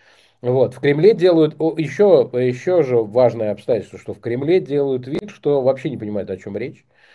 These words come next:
И Песков сказал, что да, кто сочинял, тот пусть и п-, поясняет, типа того. Интересно, а как Путин это подписывать будет? Это ж Путин подписывает на самом деле.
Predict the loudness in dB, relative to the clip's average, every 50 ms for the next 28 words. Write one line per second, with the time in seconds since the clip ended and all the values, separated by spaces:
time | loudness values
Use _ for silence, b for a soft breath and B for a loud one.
0 | b b b b b b -8 -8 -6 -6 -6 -8 -10 -8 -4 -4 -4 -4 -2 -2
1 | 0 0 0 0 -4 -8 -8 -8 -6 -2 0 0 0 -2 -4 -14 -16 -4 0 0
2 | 0 -2 -4 -10 -8 -4 -2 -2 -2 -2 -2 -10 -10 -8 -12 -12 -12 -12 _ -10
3 | -10 -10 -10 -12 -20 -18 -12 -10 -10 -10 -8 -6 -6 -4 -4 -4 -8 -8 -8 -12
4 | -14 -14 -10 -6 -4 -4 -2 -4 -6 b b b b -14 -2 0 2 4 4 2
5 | 2 0 -2 -2 -2 -4 -4 -4 -4 -2 -2 -2 -2 -4 -2 -4 -6 -6 -6 _
6 | -6 -6 -6 -4 -2 -4 -4 -4 0 0 0 0 0 -4 -8 -8 -6 -6 -8 -8
7 | -8 -8 -8 -8 -8 -6 -8 -12 -12 _ -10 -10 -10 -8 -8 -10 -4 -2 -4 -4
8 | -2 -4 -6 -4 -4 -6 -10 -10 -6 -6 -6 -2 0 -2 -2 -2 -4 -6 -6 -6
9 | -8 -8 -16 -20